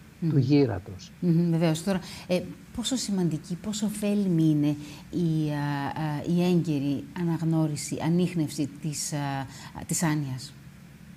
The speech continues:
Speaker 2: Είναι πάρα πολύ σημαντική. Ε, αρχικά πρέπει να μας είναι ξεκάθαρο ότι η άνοια προς το παρόν δεν είναι ιάσιμη.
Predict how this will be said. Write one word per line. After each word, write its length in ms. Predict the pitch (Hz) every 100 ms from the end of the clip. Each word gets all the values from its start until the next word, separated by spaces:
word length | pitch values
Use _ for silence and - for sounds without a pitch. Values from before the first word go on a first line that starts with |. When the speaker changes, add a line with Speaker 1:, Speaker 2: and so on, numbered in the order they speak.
| - - - - - - - -
Speaker 2:
Είναι 140 | 208 214 -
πάρα 300 | 180 226 226
πολύ 300 | 180 175 208
σημαντική. 760 | - 190 156 147 156 156 104 - - - - - - - - - - - - -
Ε, 320 | 139 127 143
αρχικά 500 | - 147 - 151 208 -
πρέπει 240 | 220 220
να 140 | 226 214
μας 260 | 156 -
είναι 180 | 202 196
ξεκάθαρο 800 | - 170 151 165 147 - 113 107 101 - -
ότι 400 | - 139 139 147 151
η 240 | 139 139
άνοια 440 | 156 190 202 196
προς 240 | 185 - 131
το 80 | 139
παρόν 400 | 135 143 180 185
δεν 380 | 123 120 175 196
είναι 220 | 196 175
ιάσιμη. 760 | 156 160 165 151 - 107 98